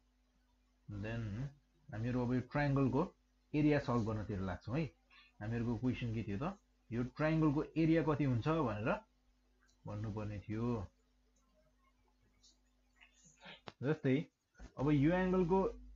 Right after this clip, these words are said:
यो ट्रायङ्गलको एरियाको लागि हामीहरूले गर्ने भयो यहाँ। जस्तै एङ्गल मलाई गिभन छ यहाँ साठी डिग्री, एङ्गल एक्स गिभन छ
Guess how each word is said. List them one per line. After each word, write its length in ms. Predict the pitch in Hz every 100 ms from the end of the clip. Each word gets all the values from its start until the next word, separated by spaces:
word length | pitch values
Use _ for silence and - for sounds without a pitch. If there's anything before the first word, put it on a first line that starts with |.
| - -
यो 380 | 151 127 139 180
ट्रायङ्गलको 600 | 190 175 170 165 156 123 135 - _ _ _ _ _ _ _ _ -
एरियाको 520 | 135 139 147 143 135
लागि 380 | 139 131 127 135 139 - - - _ -
हामीहरूले 400 | 120 135 143 147
गर्ने 280 | 131 127 123
भयो 280 | 123 123 131
यहाँ। 240 | 110 135 190 - - - - - - _ _ _
जस्तै 260 | 139 151 170 - _ -
एङ्गल 320 | 156 165 180
मलाई 260 | 170 165 160
गिभन 300 | 156 151 151
छ 60 | 165
यहाँ 460 | 151 151 156 160 170 - - - - - - -
साठी 300 | 135 131 139
डिग्री, 280 | 127 123 131 135 - _ _ _ _ - - -
एङ्गल 540 | 135 151 151 135 127 151 - _ _ _ _ -
एक्स 320 | 143 147 143
गिभन 340 | 139 139 139
छ 200 | 131 185